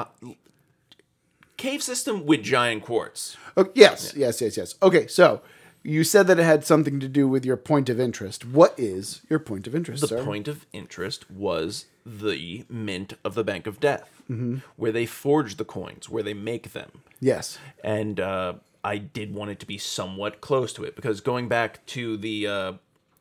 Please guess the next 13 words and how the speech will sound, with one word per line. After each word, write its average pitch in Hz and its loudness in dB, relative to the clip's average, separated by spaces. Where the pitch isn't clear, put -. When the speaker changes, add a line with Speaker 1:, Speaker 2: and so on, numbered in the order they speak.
Speaker 1:
what 123 -2
is 113 -4
known 117 -2
about 107 0
that 101 -2
cave 117 -2
is 101 -10
it 95 -12
is 92 -12
pretty 247 -8
deep 135 -10
underground, 107 -4
and 104 -6